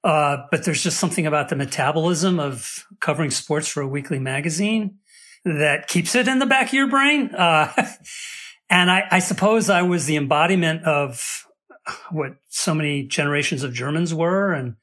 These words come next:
I suppose a lot of Americans too. We just, these unpleasant historical things we suppress. And, uh,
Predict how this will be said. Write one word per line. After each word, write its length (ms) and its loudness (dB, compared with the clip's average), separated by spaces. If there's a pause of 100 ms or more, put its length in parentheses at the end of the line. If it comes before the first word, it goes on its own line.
(480)
I 60 -8
suppose 260 -6
a 60 -4
lot 160 2
of 80 -4
Americans 600 -2
too. 220 2
We 100 0
just, 280 -2
these 220 0
unpleasant 680 0 (100)
historical 560 -2
things 380 -6
we 360 -6 (340)
suppress. 920 0
And, 500 -2 (880)
uh, 500 0